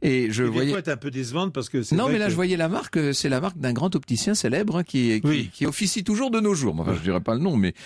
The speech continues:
Speaker 1: c'est assez amusant. Bon. Euh, tous ces objets ont, pour la plupart en tout cas, appartenu à des personnalités célèbres.
Speaker 2: Mhm.
Speaker 1: Il y a un objet,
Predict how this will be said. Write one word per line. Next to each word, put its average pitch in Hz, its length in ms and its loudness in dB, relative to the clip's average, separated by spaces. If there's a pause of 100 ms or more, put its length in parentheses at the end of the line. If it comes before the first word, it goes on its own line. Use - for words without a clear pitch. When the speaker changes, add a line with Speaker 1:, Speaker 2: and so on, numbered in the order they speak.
(160)
Speaker 1:
c'est - 220 -2
assez 127 180 2
amusant. 127 420 0
Bon. 78 100 -6 (600)
Euh, 104 520 2 (280)
tous 262 140 0
ces 131 280 0
objets 123 400 -2 (100)
ont, 160 200 2 (120)
pour 147 180 2
la 120 100 2
plupart 135 440 -2
en 104 60 0
tout 107 120 -6
cas, 220 280 0
appartenu 139 680 0
à - 80 -2
des 113 120 0
personnalités 110 720 0
célèbres. 131 580 0
Speaker 2:
Mhm. 104 360 -20
Speaker 1:
Il 120 40 0
y 127 40 2
a - 120 -4
un 175 200 0
objet, 117 500 0